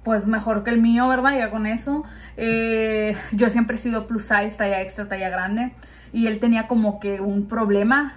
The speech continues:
con las personas como yo. O sea, sí, porque así lo dijo en su momento. Entonces, mm, pues me enseñaba fotos de otras mujeres y me platicaba, "Es que mira, este, este, este y esto, y este, este".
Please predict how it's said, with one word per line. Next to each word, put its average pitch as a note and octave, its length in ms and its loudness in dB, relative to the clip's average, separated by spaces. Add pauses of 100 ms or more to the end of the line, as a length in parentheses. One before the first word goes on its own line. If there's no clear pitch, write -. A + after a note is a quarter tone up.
(160)
con G#3 120 -4
las G3+ 140 -2
personas G3 640 -6 (840)
como G#3 300 4
yo. G#3 440 0 (140)
O G3 120 -8
sea, F#3 180 -12
sí, - 240 -12
porque G3+ 240 -10
así F#3 240 -12
lo F#3+ 200 -8
dijo F#3 260 -10
en F#3+ 100 -10
su G3+ 80 -12
momento. G3+ 580 -6 (460)
Entonces, C4 800 2 (1000)
mm, A3+ 680 2 (280)
pues D4+ 140 4
me D4+ 100 -2
enseñaba C4 380 2
fotos B3+ 360 -4
de A#3+ 60 -2
otras A#3 220 -4
mujeres G3+ 540 -4
y - 20 -4
me G#3 100 -2
platicaba, F#3 440 -8
"Es G#3+ 100 -12
que G4 100 -8
mira, D4+ 320 -4
este, D4+ 300 -4
este, F#4+ 180 -10
este E4+ 240 -10
y C#4 60 -2
esto, F#3+ 280 -6
y C4+ 100 -6
este, D#4+ 200 -8
este". D#4+ 340 -4